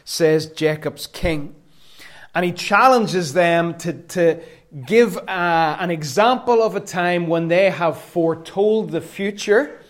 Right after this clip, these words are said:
and it has come to pass. So verse twenty-two, "Tell us, you idols, what is gonna happen. Tell us what the former things were so that we may consider them and know their final outcome." So go back to the past,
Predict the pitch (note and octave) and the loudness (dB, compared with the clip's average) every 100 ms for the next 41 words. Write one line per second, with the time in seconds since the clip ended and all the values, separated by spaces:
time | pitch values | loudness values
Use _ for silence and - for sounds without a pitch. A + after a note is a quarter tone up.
0 | _ _ _ _ - D#3 D#3 D3+ C#3 - | _ _ _ _ -10 -6 -6 -6 -12 -8
1 | D3+ C#3+ D3 C#3 G#3 F3+ - - - - | -6 -6 -10 -2 0 0 -4 -16 -18 -20
2 | _ _ - F3+ E3 G#3+ - G#3 G3 G3 | _ _ -6 0 2 2 2 0 0 0
3 | A3 A3 E3+ - A3+ B3+ A3+ - F#3+ G3 | 2 2 2 -2 4 4 4 0 -2 0
4 | F3+ F3 F3+ F#3 C#3 D3+ D#3 D#3 - D#3+ | 2 2 2 -2 -4 -2 -2 -2 -4 -4
5 | D#3 C3+ F3 D#3+ A#2+ - - - - G#3+ | -4 -4 -6 -6 -12 -16 -20 -20 -2 4
6 | A#3+ A#3 A#3+ G#3 G3+ F3 - - G#3 A#3+ | 4 4 2 0 2 -2 -4 2 4 4
7 | B3 A3+ A3 G#3 G#3+ E3 E3 E3 E3 E3 | 2 0 -2 -2 -2 -4 0 2 4 2
8 | D#3+ F3 D#3 D3 E3+ E3+ E3 E3 - D3+ | -2 -2 -2 -2 -4 -4 -6 -6 -10 -12
9 | - - A3+ A3 F3 D#3 D3+ D#3 D3+ - | -10 -2 2 2 0 -2 -2 -4 -8 -14
10 | _ _ - E3 D#3 C#3+ D3 D3 D3+ D3+ | _ _ -8 -4 -2 -2 0 -2 -4 -4
11 | C#3+ C#3+ E3+ F3 - A#2+ - - - _ | -4 -2 -2 -4 -8 -14 -14 -20 -20 _
12 | _ E3+ C3+ B3 A#3+ A#3+ A#3+ B3 A#3 F3 | _ -6 2 6 8 8 6 0 -8 0
13 | G#3 F#3+ F3+ A#3 - - | 4 6 6 2 -6 -14